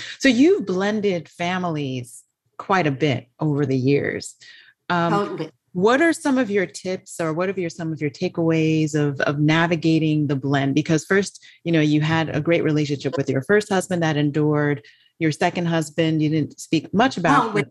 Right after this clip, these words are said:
Speaker 2: my, with my first husband, I had stepchildren who were my age.
Speaker 1: Right.
Speaker 2: That I
Speaker 1: Mm.
Speaker 2: had gone to school with, that
Speaker 1: Right.
Speaker 2: I knew.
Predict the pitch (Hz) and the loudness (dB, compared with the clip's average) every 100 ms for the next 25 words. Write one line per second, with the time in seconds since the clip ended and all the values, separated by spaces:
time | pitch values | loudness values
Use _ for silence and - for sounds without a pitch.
0 | - 226 - - 226 226 196 196 202 - | -2 -4 -4 -4 -2 0 2 2 2 -2
1 | _ 208 247 247 - 196 - - - 160 | _ 0 0 -2 -8 -6 -6 -8 -10 -8
2 | 190 - _ _ - 202 208 202 190 196 | -8 -10 _ _ 0 2 2 0 -2 -8
3 | - - 208 214 220 - 185 - - 190 | -16 -4 0 0 -4 -8 -8 -8 -6 -4
4 | 185 147 180 180 - 196 175 180 - 214 | -4 -2 0 0 2 2 2 0 0 2
5 | 262 170 - _ - - _ _ - 143 | 2 -2 -6 _ -20 -20 _ _ -2 0
6 | 151 156 160 160 160 156 135 - - - | 0 0 0 0 0 0 -2 -8 -20 -20
7 | _ _ - 190 196 - 202 156 196 196 | _ _ 0 2 4 4 2 2 -4 -8
8 | 196 196 196 202 208 - - 240 254 240 | -8 -6 -4 -4 -8 -16 -8 -6 -4 -2
9 | 180 143 - 147 _ _ _ _ 180 185 | -2 -4 -8 -20 _ _ _ _ -2 2
10 | 151 185 196 196 190 196 226 220 - - | 4 4 4 4 4 6 4 2 -2 -8